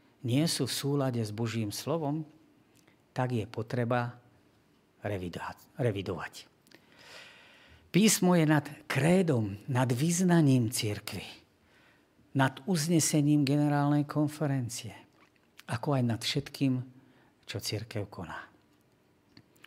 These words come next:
Všetko ním sa musí preverovať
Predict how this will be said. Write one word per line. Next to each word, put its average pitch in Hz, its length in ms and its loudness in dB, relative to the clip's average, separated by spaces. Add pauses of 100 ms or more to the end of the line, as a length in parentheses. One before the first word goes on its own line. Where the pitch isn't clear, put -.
(280)
Všetko - 720 -2
ním 165 400 6 (560)
sa - 160 -6
musí 113 320 -4
preverovať 139 720 -4